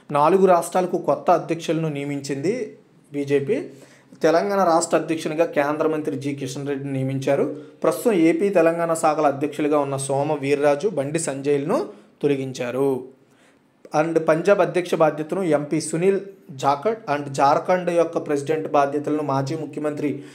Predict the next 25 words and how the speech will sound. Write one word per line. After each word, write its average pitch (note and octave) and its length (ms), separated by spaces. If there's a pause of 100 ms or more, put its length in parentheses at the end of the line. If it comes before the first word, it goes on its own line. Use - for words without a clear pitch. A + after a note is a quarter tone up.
(300)
ఆ, B2 120
బాబుల్లాల్ D#3+ 720
మరండీలకు C#3+ 580
అప్పగించారు. C3 580 (340)
తెలుగుదేశం F3+ 540
వ్యవస్థాపక D3+ 580
అధ్యక్షుడు, D3 480
దివంగత D3+ 500
మాజీ C#3 320
ముఖ్యమంత్రి C#3+ 540
ఎన్టీ C3+ 240
రామారావు C#3 480 (120)
కూతురే C#3+ 320
పురంధేశ్వరి. C3 720 (440)
ఆమె E3 160
టూ E3 160
థౌజండ్ F#3 300
ఫోర్ D#3+ 200 (100)
to G3+ 100
టూ E3 100
థౌజండ్ D#3+ 300
ఫోర్టీన్ D#3 320
వరకు D3+ 220
కాంగ్రెస్ C#3+ 500
పోటీ-, D3+ 220